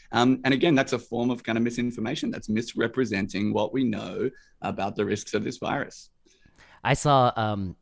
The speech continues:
Speaker 2: the mayor of New York City, who's, uh, he's got everything gone. There's no vaccine passports. There's no mask mandates. You know, it's a free-for-all,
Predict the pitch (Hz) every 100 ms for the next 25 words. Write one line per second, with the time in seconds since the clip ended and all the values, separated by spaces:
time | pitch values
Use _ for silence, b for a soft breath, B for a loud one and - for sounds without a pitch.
0 | 107 107 101 107 127 117 110 113 - 127
1 | 110 98 110 104 - - 104 92 85 80
2 | - 123 120 135 170 202 220 190 165 143
3 | 117 80 67 _ _ _ - 120 131 120
4 | 117 - 120 120 117 117 110 - 110 107
5 | 113 104 117 113 110 113 - 110 110 107
6 | 104 107 - 98 98 117 147 - 220 -
7 | 151 117 95